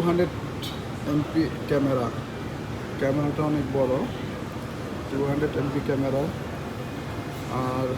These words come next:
হচ্ছে আপনার এটা হচ্ছে বিক্রি করে মালয়েশিয়ার মধ্যে পঁয়ত্রিশশো নিরানব্বই রিঙ্গিত। ওকে,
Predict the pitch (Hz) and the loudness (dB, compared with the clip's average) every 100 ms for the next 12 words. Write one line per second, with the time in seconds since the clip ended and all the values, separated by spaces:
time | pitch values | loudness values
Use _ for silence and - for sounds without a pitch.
0 | 135 127 113 160 156 135 156 151 151 - | 0 -2 0 4 4 4 2 0 0 -4
1 | - - - - - - - - - - | -6 -4 -4 -4 -4 -4 -4 -4 -4 -6
2 | - - 120 - - - - - - - | -6 -4 -4 -4 -4 -4 -4 -4 -4 -6
3 | - - - - - - - - - - | -6 -6 -6 -6 -6 -4 -4 -4 -6 -4
4 | - 131 156 165 135 156 - 175 165 139 | -2 0 2 2 2 0 2 4 6 6
5 | 147 156 156 147 143 160 - - 165 143 | 4 2 2 2 2 2 0 -2 -2 0
6 | 143 151 151 143 123 113 107 - - - | 2 4 4 4 2 -2 -4 -6 -6 -4
7 | - - - | -4 -4 -2